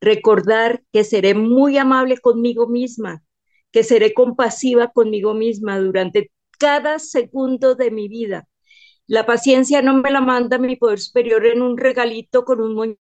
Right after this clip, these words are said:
Circunstancias, me manda maestros para que yo practique la paciencia. De manera que si yo,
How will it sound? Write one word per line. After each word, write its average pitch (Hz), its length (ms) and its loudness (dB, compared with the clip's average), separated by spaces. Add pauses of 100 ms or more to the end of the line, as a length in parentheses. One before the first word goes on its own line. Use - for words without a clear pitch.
(1000)
Circunstancias, 262 1400 -4
me 202 120 -4
manda 208 320 -2
maestros 220 920 -4
para 185 300 -8
que 175 180 -4
yo 220 420 2 (340)
practique 285 920 -6 (160)
la 185 260 -4
paciencia. 170 840 -4 (520)
De 196 200 2
manera 214 300 0
que 240 160 2
si 202 220 -4
yo, 233 300 2